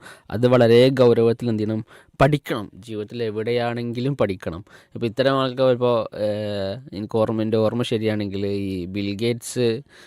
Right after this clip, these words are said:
ഒരു സമയത്ത് ഏഹ്, അമേരിക്കയിലെ യൂണിവേഴ്സിറ്റിയിൽ ചെന്നുകൊണ്ട് സംസാരിക്കുന്ന സംസാരമൊക്കെ വളരെയൊക്കെ വലിയ കാര്യത്തിൽ അദ്ദേഹം എന്ത് ചെയ്യും,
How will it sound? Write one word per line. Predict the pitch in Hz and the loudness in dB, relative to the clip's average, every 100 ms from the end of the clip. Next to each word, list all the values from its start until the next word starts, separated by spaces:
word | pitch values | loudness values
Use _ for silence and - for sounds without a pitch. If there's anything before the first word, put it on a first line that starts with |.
| _ - | _ -8
ഒരു | 107 | -4
സമയത്ത് | 117 104 101 104 - 98 120 - - _ - | -2 -2 -2 -4 -6 -6 -6 -12 -20 _ -6
ഏഹ്, | 101 98 95 - | -4 -2 -4 -6
അമേരിക്കയിലെ | 98 104 101 - 107 110 | -6 -6 -6 -6 -4 -2
യൂണിവേഴ്സിറ്റിയിൽ | 107 104 101 101 - 110 | -2 -2 -4 -8 -8 -6
ചെന്നുകൊണ്ട് | 113 104 101 101 | -4 -4 -6 -6
സംസാരിക്കുന്ന | 101 101 98 95 - 113 | -6 -8 -6 -8 -8 -8
സംസാരമൊക്കെ | 98 98 95 101 - | -8 -6 -6 -6 -10
വളരെയൊക്കെ | 101 92 92 95 107 107 107 | -10 -8 -6 -4 -4 -4 -6
വലിയ | 98 98 110 | -8 -6 -6
കാര്യത്തിൽ | 120 107 104 101 107 | -4 -2 -4 -6 -8
അദ്ദേഹം | 95 98 110 | -8 -8 -10
എന്ത് | 98 | -10
ചെയ്യും, | 87 64 | -10 -12